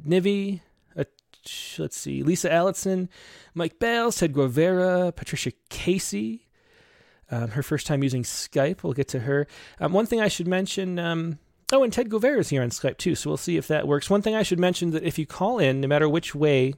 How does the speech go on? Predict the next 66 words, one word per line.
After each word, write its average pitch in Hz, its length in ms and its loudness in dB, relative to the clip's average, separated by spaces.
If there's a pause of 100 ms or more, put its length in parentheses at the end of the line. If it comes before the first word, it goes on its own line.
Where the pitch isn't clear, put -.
(120)
that 131 320 0
we, 131 240 0
uh, 123 180 0
we 135 100 -2
talk 156 280 0
on 143 80 0
the 135 40 -4
phone, 147 300 0 (300)
there's 175 180 2
a 180 60 4
delay. 151 520 4 (640)
So 165 240 0
make 185 220 2
sure 196 460 0
that 160 280 -2
you 170 80 0
both 160 440 0
turn 202 240 -2
off 196 260 -2
or 143 100 2
mute 151 240 0
your 175 120 -2
stream 180 400 2
that 156 80 -2
you're 147 100 0
watching 156 300 -2
this 147 160 -4
on 135 120 0
now 175 280 -2
and 175 160 -4
just 143 160 -6
talk 160 180 -2
to - 80 -4
me 151 60 2
through 147 140 -2
the 139 60 0
phone 143 220 0
or 127 60 -2
Skype. 180 340 -2 (580)
And 143 280 0
also 180 540 4
have 180 200 2
the 185 60 2
poem 185 220 4
in 147 100 4
front 160 240 2
of 156 80 2
you 156 100 0
ready 147 220 4
to 135 120 -4
read, 160 220 4
because 131 220 -4
you 131 80 -2
can't - 260 -4
read 143 180 2
it 139 80 0
off 131 180 2
the 117 60 -8
screen. 175 520 2 (160)
It 135 80 2
won't 143 180 0
be 147 80 0
at 139 60 0
the - 80 -10
same 131 220 -2
time. 123 420 -8